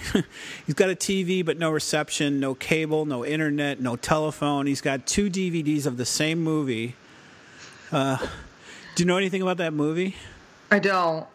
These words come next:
Speaker 1: Mister Margor-, Mister Margorium's Wonder Emporium. I've never seen it.
Speaker 2: Yeah, I
Speaker 1: Apparently,
Speaker 2: don't
Speaker 1: it's, it's gotta be super depressing.
Speaker 2: <laughs> Yeah.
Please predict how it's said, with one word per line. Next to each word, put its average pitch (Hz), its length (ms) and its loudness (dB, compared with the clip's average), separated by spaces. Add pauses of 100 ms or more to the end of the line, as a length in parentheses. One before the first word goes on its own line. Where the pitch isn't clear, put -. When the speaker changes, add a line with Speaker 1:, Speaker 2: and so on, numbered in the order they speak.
(440)
Speaker 1:
Mister 170 260 2
Margor-, 156 640 0
Mister 165 340 0
Margorium's 156 760 0
Wonder 147 360 0
Emporium. 127 720 -2 (560)
I've 135 80 2
never 135 220 0
seen 127 280 -4
it. 117 180 -4 (1500)
Speaker 2:
Yeah, 156 440 0 (180)
I - 40 -6
Speaker 1:
Apparently, 170 340 2
Speaker 2:
don't 147 140 -2
Speaker 1:
it's, - 160 -12 (180)
it's - 160 -14
gotta 156 220 0
be 131 120 -2
super 131 360 -2
depressing. 117 680 -2
Speaker 2:
<laughs> - 60 -20 (480)
Yeah. 226 300 4